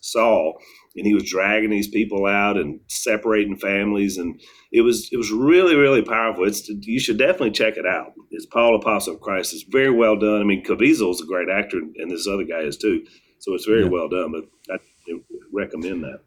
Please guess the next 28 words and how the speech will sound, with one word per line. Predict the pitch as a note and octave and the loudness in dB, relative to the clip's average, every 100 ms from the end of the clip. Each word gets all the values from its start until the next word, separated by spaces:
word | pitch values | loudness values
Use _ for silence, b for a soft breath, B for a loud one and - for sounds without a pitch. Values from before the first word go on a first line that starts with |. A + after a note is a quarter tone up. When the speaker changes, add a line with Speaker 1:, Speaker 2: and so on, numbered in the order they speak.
| _ _ - | _ _ -6
Speaker 2:
I | G2 | -4
will. | G2+ A#2+ A2 - _ _ _ _ _ _ b b b b | -2 -2 -4 -10 _ _ _ _ _ _ b b b b
Well, | A#2+ B2 | 2 4
I | D#3+ | 6
just | F3 A#2+ | 4 2
thought | - B2 A2+ | 4 4 4
when | G#2 | 0
Phil | G2 B2+ C3+ | 2 4 6
was | G#2+ | 4
saying | - G#2+ G2+ G2 | 4 4 4 0
that, | G2+ G2+ - | 0 -2 -4
that, | G#2 G#2 G2 - _ _ - | -2 0 -2 -8 _ _ 0
you | C#3 | 4
know, | |
there's | B2 D3 D3 | 6 6 4
a, | C#3 | 0
even | C3+ D3+ C#3 | 0 0 0
today, | G2+ G2+ A2 C3+ A#2 F2+ - _ _ - | -2 -2 0 0 0 -4 -14 _ _ -2
to | A#2 | 0
a | G2 | 2
lesser | A2+ A2+ G#2+ | 2 0 -2
degree, | F#2 F2+ A#2 A#2+ G2 - b b b b b b B3 _ _ _ _ _ _ _ _ _ _ _ - | -6 -2 0 0 -2 -8 b b b b b b _ _ _ _ _ _ _ _ _ _ _ _ 0
there's | B2+ D#3 | 2 4
a, | D#3 - - | 2 -4 -4
just | C#3 F3 | -2 0
because | F3+ E3+ F3 C#3 | -2 -2 -2 -2
something's | D#3+ D3 A2+ F2+ D2+ | -4 -2 -4 -4 -4
legal, | F2+ C3 C#3+ G#2+ F#2 | -4 -2 0 -2 -2